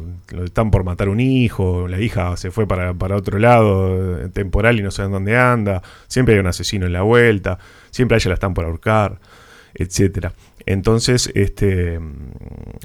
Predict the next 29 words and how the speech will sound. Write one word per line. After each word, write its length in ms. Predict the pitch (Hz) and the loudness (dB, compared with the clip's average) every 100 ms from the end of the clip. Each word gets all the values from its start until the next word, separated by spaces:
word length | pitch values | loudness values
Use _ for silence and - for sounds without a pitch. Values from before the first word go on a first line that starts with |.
| - | -8
nada, 380 | - 110 90 85 | 0 2 2 -2
eso, 400 | - 101 - 80 - | 0 0 -2 -6 -6
como 220 | 101 95 | -6 -4
que 100 | 101 | -2
bajó 240 | 98 - 131 | 0 4 4
la 120 | 120 | 4
química. 440 | 123 113 95 90 | 2 0 0 -2
Yo 280 | 87 123 117 | 0 2 2
creo 240 | 127 123 | 2 2
que 120 | 117 113 | 4 2
hay 120 | 117 | 2
un 120 | 110 | 2
poco 360 | 117 110 107 92 | 0 2 2 2
del 160 | 92 | 0
argumento 560 | 95 98 104 127 123 123 | 0 0 2 2 4 4
de 60 | 117 | 4
la 100 | 104 | 2
serie 520 | - 120 123 143 147 | 0 0 0 0 0
y 80 | 151 | -2
otro 260 | 101 110 - | 0 0 2
poco 360 | 110 107 127 | 2 2 2
de 120 | 110 95 | 2 2
que 280 | 98 95 | -2 -2
bajó 260 | 92 90 113 | -2 -2 -2
la 120 | 107 | -2
química. 400 | 101 117 117 107 | -2 -2 0 0
Me 100 | 104 | 0
imagino 460 | 107 107 - 131 127 | 0 0 0 -2 0
que, 300 | 107 95 | 0 0